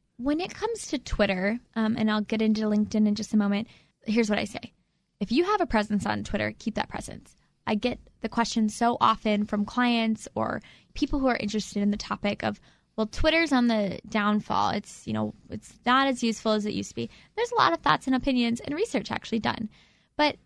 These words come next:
especially from a news standpoint, I say continue on Twitter.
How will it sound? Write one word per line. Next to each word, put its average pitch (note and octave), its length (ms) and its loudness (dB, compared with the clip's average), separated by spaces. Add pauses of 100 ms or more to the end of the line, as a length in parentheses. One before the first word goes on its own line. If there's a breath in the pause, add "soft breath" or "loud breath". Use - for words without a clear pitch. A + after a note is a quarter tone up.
(240)
especially C#4+ 520 0
from G#3+ 160 2
a G3 40 2
news F#3+ 240 0
standpoint, A#3+ 640 0 (140)
I G#3+ 140 0
say G3 520 0 (240)
continue D#4+ 400 -2
on B3+ 160 4
Twitter. G3 400 0